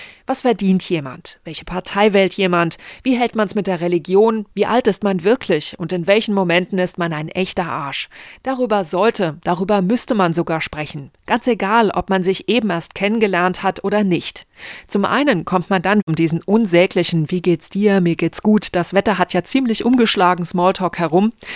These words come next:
Zum anderen weiß man dann wenigstens, woran man ist. Und man kommt wieder ein bisschen mehr dem auf die Spur, was unser Leben eigentlich wirklich ausmacht. Unseren Wünschen nämlich.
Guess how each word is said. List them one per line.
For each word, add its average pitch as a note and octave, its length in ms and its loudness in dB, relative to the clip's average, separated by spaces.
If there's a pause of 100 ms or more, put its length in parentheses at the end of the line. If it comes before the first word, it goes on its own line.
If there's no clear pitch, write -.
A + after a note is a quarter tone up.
(160)
Zum A3 180 -2
anderen G#3 600 0
weiß C4+ 180 -2
man B3 120 4
dann G3 200 2
wenigstens, D#3+ 420 -2
woran D3+ 240 0
man G3+ 180 4
ist. - 460 -10 (380)
Und C4+ 320 2 (160)
man F3 160 -2
kommt F#3 260 -2
wieder G3 220 0
ein F3+ 140 0
bisschen B3+ 380 -2
mehr G3+ 200 2
dem A#3 200 2
auf G#3+ 120 0
die G#3 120 -2
Spur, A3 280 0
was G3 160 0
unser F3+ 240 0
Leben D#3+ 260 -2
eigentlich E3+ 460 -4
wirklich F3+ 340 -2
ausmacht. - 680 -6
Unseren A#3 360 0
Wünschen A#3 300 0
nämlich. D#3 460 -2